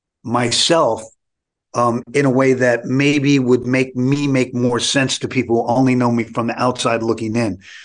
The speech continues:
So those are some of the things I, I learned. And I learned that I enjoy the written word. I like writing. I've written a bunch of stuff since then. If I had one thing I could change would be,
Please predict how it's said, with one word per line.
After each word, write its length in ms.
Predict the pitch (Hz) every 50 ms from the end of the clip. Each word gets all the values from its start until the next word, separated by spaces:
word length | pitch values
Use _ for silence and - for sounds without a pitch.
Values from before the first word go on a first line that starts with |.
| - -
So 160 | - - 143
those 240 | 143 160 175 156 -
are 80 | 165 151
some 380 | - - - - 170 185 190
of 80 | 180 156
the 100 | 156 139
things 340 | 139 - 139 127 127 120 117
I, 220 | 120 113 110 107 110 - - - - - _ -
I 140 | - 120 123
learned. 360 | 117 120 127 131 123 - - -
And 120 | 131 131
I 120 | 131 131
learned 360 | 127 131 135 147 156 147 151 -
that 140 | 139 127
I 220 | 123 120 117 117 117 -
enjoy 500 | - 123 123 120 - 123 131 131 139 139
the 220 | 135 - - - 117
written 320 | 117 139 - - 123 123 117
word. 220 | 127 139 147 139 -
I 80 | - 117
like 320 | 113 107 110 120 120 117 110
writing. 540 | 107 107 110 113 117 135 139 147 151 - _ _ - - - - _ _ -
I've 180 | 120 113 107 113
written 200 | 131 135 120 123
a 160 | 120 117 110
bunch 340 | 113 113 - 127 131 - -
of 80 | 123
stuff 260 | - - - 127 117 -
since 320 | - - 131 123 - -
then. 280 | 135 135 135 131 127 123 - - - - - _ - 147
If 100 | - 151
I 80 | 143
had 360 | 147 147 - - 131 151 139
one 240 | 127 131 151 175 170
thing 160 | 175 175 165
I 80 | 156 151
could 180 | - 143 123 -
change 640 | - - - 151 156 156 135 120 107 101 - - - - - - _ _ _ -
would 220 | 123 123 120 117
be, 360 | 117 127 123 120 113 - -